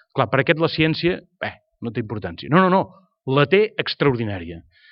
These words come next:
És a dir, el que està transformant el món d'una manera accelerada és el progrés científic i tècnic. I una persona del segle vint i u no pot ignorar la ciència. La ciència és una base de la nostra cultura. I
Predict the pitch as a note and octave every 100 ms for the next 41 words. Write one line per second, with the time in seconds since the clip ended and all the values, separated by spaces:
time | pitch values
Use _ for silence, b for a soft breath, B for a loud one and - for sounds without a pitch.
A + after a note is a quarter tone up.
0 | b - A#2 D#3 C#3+ C3+ D3 F#3+ F#3 D3
1 | D3 D3+ C3+ C3 C3 A#2+ A2+ C#3+ C3 A#2+
2 | A2 - D3 C3+ D3 F#3+ - b b _
3 | - D3+ D3+ C3+ B2+ C3 - B2+ B2 C#3+
4 | C3 A#2+ A#2+ F2+ E2+ - _ _ _ _
5 | _ _ - D#3 F3 F3 E3 D#3 - F3+
6 | B2+ A#2+ B2 D#3 C3+ C3 C3 D#3+ G3+ B3
7 | A3+ b b b D#3 D#3+ E3 D#3+ - B3
8 | G#3+ - - A#2+ C3+ C3+ D3 F#3 F#3+ _
9 | _ _ - C#3 - F#3 C3+ - G2 B2
10 | _ _ _ _ - C#3+ - F3+ E3+ F3+
11 | D3+ D3+ B2+ F#3 D#3+ F3+ D#3 D3 - D3+
12 | C3+ C3 D3+ G2+ - _ _ _ _ _
13 | _ _ _ D#3 F3